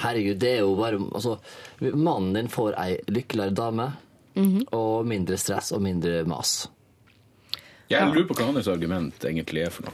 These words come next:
Speaker 3: Er han redd at det skal se jævlig ut? Det,
Speaker 2: Det kan være
Speaker 3: at
Speaker 2: det
Speaker 3: du skal
Speaker 2: med
Speaker 3: ta
Speaker 2: hus,
Speaker 3: for
Speaker 2: barn,
Speaker 3: mye?
Speaker 2: bil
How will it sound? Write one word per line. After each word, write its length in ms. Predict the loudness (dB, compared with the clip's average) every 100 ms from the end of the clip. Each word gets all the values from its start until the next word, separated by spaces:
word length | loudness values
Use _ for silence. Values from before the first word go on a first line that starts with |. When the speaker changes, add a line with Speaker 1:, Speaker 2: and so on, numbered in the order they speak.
| -6
Speaker 3:
Er 40 |
han 100 | -4
redd 160 | -2 -2
at 80 | -4
det 80 |
skal 140 | -8 -8
se 120 | -6
jævlig 500 | -4 -4 -4 -4 -4
ut? 100 | -6
Det, 280 | -6 -6 -4
Speaker 2:
Det 140 | -2
kan 140 | 2 2
være 120 | 4
Speaker 3:
at 100 | 4
Speaker 2:
det 0 | 2
Speaker 3:
du 40 |
skal 20 |
Speaker 2:
med 0 |
Speaker 3:
ta 60 | 4
Speaker 2:
hus, 100 | 2
Speaker 3:
for 60 | 4
Speaker 2:
barn, 220 | 4 6
Speaker 3:
mye? 80 | 6
Speaker 2:
bil 180 | 6 4